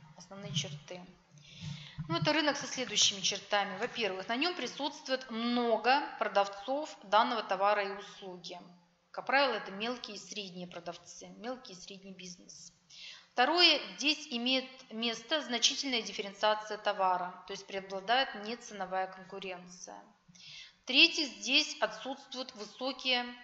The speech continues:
входные барьеры, хотя некоторые барьеры, например, скажем, патенты и лицензии, они вполне вероятны.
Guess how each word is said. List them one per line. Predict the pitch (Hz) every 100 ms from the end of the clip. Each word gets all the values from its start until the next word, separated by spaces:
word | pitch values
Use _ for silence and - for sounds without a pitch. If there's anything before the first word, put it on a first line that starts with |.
| - - -
входные | 202 220 240
барьеры, | 220 220 220 208 185 175 175 - -
хотя | 196 208
некоторые | 214 208 208
барьеры, | 202 226 254 330 262
например, | 202 202 202 190
скажем, | - 185 180
патенты | 196 208 196 196
и | 196 202 202 190
лицензии, | 202 - 277 226 196
они | 196
вполне | 190 190 190 196
вероятны. | 196 190 185 175 - 180